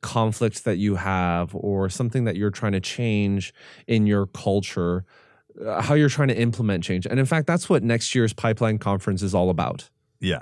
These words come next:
Speaker 1: We're gonna be focusing on change. So here, here
Speaker 2: Secret.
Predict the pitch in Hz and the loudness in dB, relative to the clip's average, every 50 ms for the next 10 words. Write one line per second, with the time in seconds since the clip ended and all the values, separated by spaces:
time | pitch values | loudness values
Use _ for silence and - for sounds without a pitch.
0 | - _ - 123 120 113 110 110 107 101 - 107 98 - 107 - 110 101 95 - | -6 _ -2 0 2 2 2 2 2 2 2 0 0 0 -2 -2 -2 -2 -2 -2
1 | - 95 98 98 98 95 - - 98 92 82 78 87 98 - - - _ _ _ | -2 0 0 0 0 -2 -2 -2 -2 -2 -2 -2 -6 -8 -10 -12 -16 _ _ _
2 | _ - - - - _ - - - 135 120 113 113 95 - 151 156 165 165 139 | _ -20 -20 -20 -20 _ -8 -2 2 4 4 4 4 4 2 2 4 4 4 4
3 | 120 127 170 160 165 151 127 110 90 80 - - - - | 2 2 4 4 4 4 4 4 2 0 -2 -6 -10 -18